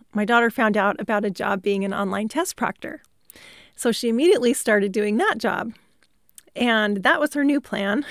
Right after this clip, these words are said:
<laughs> until one day she found out that unless she still lived in Utah, she couldn't keep doing it. And by this time, she'd come back home and was no longer in Utah. So she had to quit that job. But miraculously,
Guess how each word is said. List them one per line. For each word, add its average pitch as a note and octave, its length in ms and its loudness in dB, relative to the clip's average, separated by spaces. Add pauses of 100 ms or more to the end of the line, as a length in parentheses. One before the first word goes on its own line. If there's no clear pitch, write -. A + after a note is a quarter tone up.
<laughs> - 180 -12
until B3 280 -2
one D#4 180 2
day A3 260 2 (300)
she D#4 200 -6
found D#4+ 240 4
out A3+ 180 6
that A3+ 120 0
unless A#3 300 0
she D4+ 120 0
still B3+ 240 0
lived A3+ 240 0
in G#3 100 -2
Utah, A3 460 2
she G#3+ 200 -8
couldn't A3 260 -2
keep G#3 180 -6
doing A3 280 -2
it. - 200 -10 (640)
And G3+ 80 -4
by A3 80 2
this D#4+ 180 2
time, C4 220 0
she'd A#3+ 200 -4
come A3+ 180 0
back - 220 0
home A3+ 360 2
and G#3+ 160 -4
was A3 140 -2
no A3+ 160 0
longer G3+ 320 2
in D#4+ 160 2
Utah. G3+ 400 -2 (500)
So C4+ 180 -2
she A#3 140 -2
had G#3 140 -4
to A3 60 -4
quit B3+ 220 -2
that G4 220 2
job. G#3+ 320 -2 (800)
But B3+ 120 0
miraculously, C#4 880 4